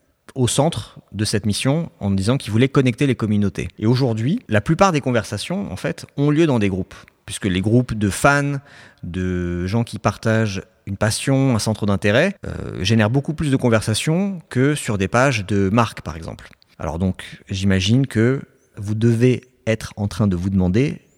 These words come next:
Bon, bah, du coup, je vais créer un groupe. » Ma réponse, c'est non, pas forcément. En fait, si vous créez un groupe uniquement dans le but de spammer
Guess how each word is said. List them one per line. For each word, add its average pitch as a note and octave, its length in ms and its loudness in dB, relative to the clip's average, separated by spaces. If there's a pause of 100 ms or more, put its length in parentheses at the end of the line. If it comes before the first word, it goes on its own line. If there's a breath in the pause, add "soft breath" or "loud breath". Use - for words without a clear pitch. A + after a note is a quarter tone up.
(240)
Bon, A2 120 4
bah, G2 100 6
du G2 120 0
coup, C3+ 120 -2
je G#2+ 60 0
vais G2+ 100 4
créer - 160 0
un G#2 100 6
groupe. » G#2 260 0 (500)
Ma F2+ 420 0
réponse, C3 360 0
c'est A#2 360 0
non, C3+ 320 4
pas D3 160 0
forcément. B2 480 -2 (400)
En B2 100 -2
fait, - 380 -4 (100)
si - 200 -4
vous D#3+ 120 0
créez E3+ 200 2
un C#3 100 4
groupe A#2+ 300 0 (500 soft breath)
uniquement C#3+ 460 4
dans A#2 120 4
le A#2+ 80 4
but A#2+ 400 -2
de G#2 160 -2
spammer C#3+ 540 2